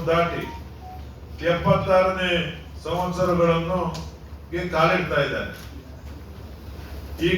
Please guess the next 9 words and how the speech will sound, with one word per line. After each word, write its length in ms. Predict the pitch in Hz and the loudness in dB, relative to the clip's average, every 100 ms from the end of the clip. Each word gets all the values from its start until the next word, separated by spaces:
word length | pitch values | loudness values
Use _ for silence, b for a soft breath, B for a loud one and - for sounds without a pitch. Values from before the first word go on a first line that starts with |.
| 175 | 6
ಕಾರ್ಯಕ್ರಮ 540 | 175 196 196 196 190 185 - 151 - - - - - 165 | 6 6 4 2 2 2 2 0 -4 -8 -10 -12 -8 0
ನಾವು 260 | 175 185 180 180 175 151 | 4 4 2 -2 -4 0
ನೆಹರು 320 | 165 190 196 190 | 4 6 6 2
ಮೈದಾನದಲ್ಲಿ 760 | 175 175 175 170 170 170 190 190 190 - - - 202 202 - 151 | 0 0 0 0 -2 -2 -4 -6 -8 -14 -14 -12 -10 -10 -2 -2
ಅತ್ಯಂತ 340 | 156 190 185 185 | 2 0 4 4
ವಿಜೃಂಭಣೆಯ 680 | 170 160 185 185 180 170 170 180 185 | 4 2 2 2 2 4 4 4 4
ಲಕ್ಷಾಂತರ 540 | 160 156 180 185 180 185 165 | 2 0 0 0 0 -2 0
ಜನರ 320 | 170 170 170 170 | 0 2 2 2
ಕೂಡುವಿಕೆಯಿಂದ 720 | 170 170 170 165 160 160 151 | 0 4 4 4 0 -2 2